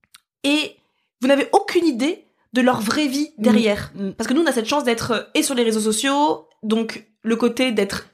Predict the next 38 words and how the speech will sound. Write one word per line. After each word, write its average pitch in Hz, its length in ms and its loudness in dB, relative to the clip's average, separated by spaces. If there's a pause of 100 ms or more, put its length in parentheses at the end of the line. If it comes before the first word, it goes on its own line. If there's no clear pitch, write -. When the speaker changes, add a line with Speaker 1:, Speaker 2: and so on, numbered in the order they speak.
Speaker 1:
spectatrice, 302 760 -2 (260)
mais 262 140 2
aussi 302 460 0 (320)
d'être 254 160 2
de 240 80 2
leur... 262 240 0
du 226 220 -6
côté 339 360 0
aussi 220 240 0
Speaker 2:
Mm. 220 40 -2
Speaker 1:
des 262 80 -4
créateurs. 254 540 -6
Et 269 40 -4
donc, 294 180 -2
Speaker 2:
Mm. 285 60 -2
Speaker 1:
on - 40 -2
voit 302 320 -2 (680)
deux 247 240 2
salles, 311 260 0
deux 262 160 0
ambiances. 226 500 -2
Speaker 2:
Mm. 190 60 -10 (120)
Speaker 1:
Et 247 80 2
les 262 160 2
gens 330 260 -2 (200)
que 294 100 -2
l'on 247 100 0
connaît 294 260 -4
des 254 80 -2
réseaux 247 180 -2
sociaux 254 380 -6 (560)
et 262 120 0
qui 277 280 -8
ont 277 200 -6 (400)
la 233 200 2
même 370 260 4
vie 311 460 -2
derrière 240 680 -4